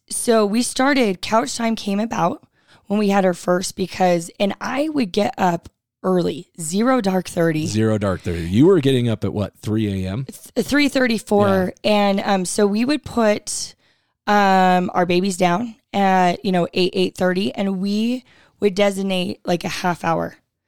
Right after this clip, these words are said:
Speaker 1: And we would just sit, and that was time that it was couch time.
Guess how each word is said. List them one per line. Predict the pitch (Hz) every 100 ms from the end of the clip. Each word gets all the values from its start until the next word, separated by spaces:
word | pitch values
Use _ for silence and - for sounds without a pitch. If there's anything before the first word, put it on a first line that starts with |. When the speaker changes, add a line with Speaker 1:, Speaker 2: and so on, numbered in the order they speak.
| _ _ _ -
Speaker 1:
And | 202 190 185 180 170 165 - - _
we | 180 185 202 202 233 269 -
would | 196 196
just | 185 185 -
sit, | - 185 - _ _
and | 180 175 170 165 -
that | - 175
was | 208 190
time | - 180 180 170 -
that | 180 170 -
it | 175
was | 160 -
couch | - 165 -
time. | - 185